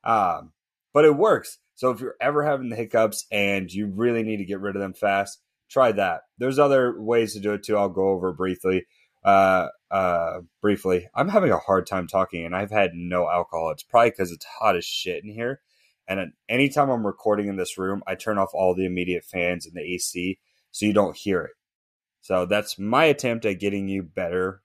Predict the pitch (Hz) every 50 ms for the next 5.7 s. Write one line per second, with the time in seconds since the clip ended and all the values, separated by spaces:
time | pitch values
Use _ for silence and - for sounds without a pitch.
0 | _ _ - 117 131 139 131 104 90 80 87 90 - _ _ _ _ _ _ _
1 | _ - 95 90 - 95 - 147 139 123 117 110 104 101 104 98 - _ _ _
2 | - 104 104 - - - - - - - 110 101 117 120 120 - - 110 101 98
3 | 98 98 98 95 90 - - 92 85 85 82 - - - 92 87 87 87 87 87
4 | 87 78 76 85 95 92 87 87 95 104 101 98 90 95 92 92 90 90 90 85
5 | 80 - - 101 90 80 90 87 90 90 85 85 82 -